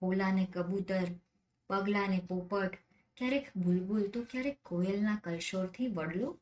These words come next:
ચહેકતો રહે. તેનો પ્રેમ સૌ માટે સમાન.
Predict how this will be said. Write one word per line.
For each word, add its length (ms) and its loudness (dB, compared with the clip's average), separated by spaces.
ચહેકતો 400 -10
રહે. 300 -8
તેનો 260 0
પ્રેમ 360 2
સૌ 320 -2
માટે 340 0
સમાન. 440 -4